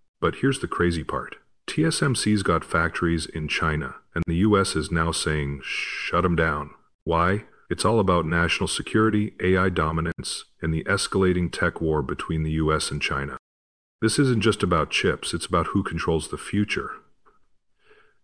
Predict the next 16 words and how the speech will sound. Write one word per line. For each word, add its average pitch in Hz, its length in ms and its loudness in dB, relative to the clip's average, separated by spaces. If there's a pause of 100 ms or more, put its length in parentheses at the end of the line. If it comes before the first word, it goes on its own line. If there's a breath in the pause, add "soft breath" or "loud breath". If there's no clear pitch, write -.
(100)
The 107 80 2
U 117 160 6
S 107 160 2
has 92 160 2
been 85 160 2
tightening 87 380 0
the 78 60 -2
screws 85 440 0
on 76 140 -2
China's 82 400 0
access 80 460 0
to - 160 -2
advanced 78 420 -2
tech - 240 -4
for - 160 -8
years. 71 560 -2